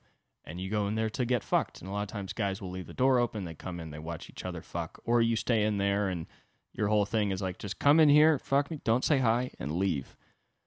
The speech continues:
Which is crazy. Like, that is crazy.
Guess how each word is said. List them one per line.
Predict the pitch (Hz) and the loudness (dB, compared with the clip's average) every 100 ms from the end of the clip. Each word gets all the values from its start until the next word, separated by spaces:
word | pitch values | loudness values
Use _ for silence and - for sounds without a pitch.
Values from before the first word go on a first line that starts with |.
| _ _ _ _ _ _ _ _ _ | _ _ _ _ _ _ _ _ _
Which | 151 180 | -4 -2
is | 160 - _ _ _ | -2 -4 _ _ _
crazy. | - 233 214 120 87 - - _ _ _ _ _ _ _ _ _ _ _ _ _ _ _ _ _ | 2 4 4 2 -4 -10 -18 _ _ _ _ _ _ _ _ _ _ _ _ _ _ _ _ _
Like, | 156 151 - | -2 0 2
that | 185 175 | 2 4
is | 160 131 | 2 0
crazy. | - - 170 120 - - | -4 2 2 2 -2 -10